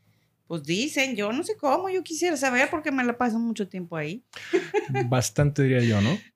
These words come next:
Speaker 1: Entonces, bueno, como yo no soy muy ducha en la tecnología y aquí el caballero que me acompaña, Dante Robles, es un, este,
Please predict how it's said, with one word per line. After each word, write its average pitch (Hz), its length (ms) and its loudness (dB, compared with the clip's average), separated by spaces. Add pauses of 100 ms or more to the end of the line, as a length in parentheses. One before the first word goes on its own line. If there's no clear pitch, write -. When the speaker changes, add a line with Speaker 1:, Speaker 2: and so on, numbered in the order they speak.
(880)
Speaker 1:
Entonces, 277 440 -2
bueno, 269 300 2
como 262 160 -2
yo 349 240 0
no 370 160 0
soy 359 240 -2
muy 339 220 0
ducha 330 320 -2
en 247 160 0
la - 120 -4
tecnología 240 680 -2
y 160 120 -4
aquí 156 220 -8
el 233 120 -6
caballero 165 640 -6 (120)
que 156 100 -10
me 165 120 -4
acompaña, 139 500 -8
Dante 160 240 -8
Robles, 170 320 -6
es 156 180 -12
un, 160 480 -12 (720)
este, 175 920 -2